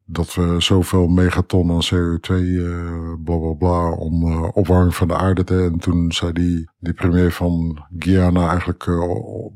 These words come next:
best wel terecht van, "Ja, jullie zijn misschien tegen het feit dat wij olie willen gaan winnen, maar we hebben tegelijkertijd wel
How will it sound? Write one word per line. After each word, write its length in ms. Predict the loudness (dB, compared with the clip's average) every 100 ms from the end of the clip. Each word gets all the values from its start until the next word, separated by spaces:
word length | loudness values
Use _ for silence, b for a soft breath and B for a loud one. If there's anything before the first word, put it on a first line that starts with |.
| -20 _
best 360 | -10 -2 0 2
wel 320 | 0 0 -4
terecht 360 | -2 0 0 -2
van, 180 | -4 0
"Ja, 140 | 0
jullie 220 | 0 -2 -2
zijn 180 | 0
misschien 260 | 0 -2 -2
tegen 500 | 0 0 0 -2 -2
het 180 | -4 -6
feit 160 | -4 -2
dat 120 | -2
wij 140 | 0
olie 500 | 2 2 2 2 -2 -2
willen 260 | 0 0
gaan 200 | 0 -2
winnen, 300 | -2 -2 -2
maar 180 | -2 0
we 60 | -2
hebben 340 | -2 -4 -4
tegelijkertijd 680 | -6 -2 -2 -2 -2 -2 0
wel 380 | 0 0 -2